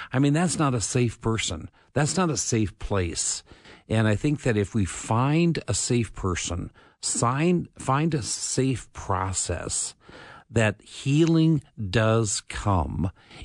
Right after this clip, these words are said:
in light of the scriptures, in light of God's principles, in light of where was God in the midst of all of that. And we need to understand that it shaped us.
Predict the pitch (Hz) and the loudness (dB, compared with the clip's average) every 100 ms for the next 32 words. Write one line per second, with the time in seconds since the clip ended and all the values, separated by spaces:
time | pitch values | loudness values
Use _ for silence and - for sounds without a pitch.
0 | - 110 98 87 92 98 117 - 104 80 | -2 0 2 2 2 2 0 -2 -4 -2
1 | 87 - - 95 - - 160 147 - - | -2 -4 -4 -4 -4 -2 0 0 -4 -8
2 | - _ 101 92 85 87 104 95 85 87 | -16 _ 0 2 2 2 2 0 -2 -2
3 | 82 - - - 107 - 127 160 160 147 | -2 -4 -6 0 0 0 0 2 2 0
4 | - - - - 120 107 98 87 107 123 | -6 -12 -16 -2 0 2 2 2 2 0
5 | - 117 98 - - - 104 92 113 156 | 0 0 0 -2 -18 -16 -4 0 2 2
6 | 160 123 78 90 78 90 98 123 123 107 | 2 0 -2 -6 0 2 2 0 -4 -2
7 | 98 87 82 85 113 - - 92 76 85 | 0 2 2 0 0 -4 -6 -4 -2 -2
8 | 95 87 80 69 - - - - _ - | -2 -2 -4 -6 -12 -10 -10 -12 _ -20
9 | - - - 107 98 101 107 131 131 135 | -20 -8 0 0 2 4 4 4 0 -2
10 | 120 117 - 107 98 85 82 76 - - | 0 0 0 0 2 0 -2 -4 -6 -6
11 | - 101 - - 143 123 - - | -2 -2 -2 -6 -4 -4 -4 -6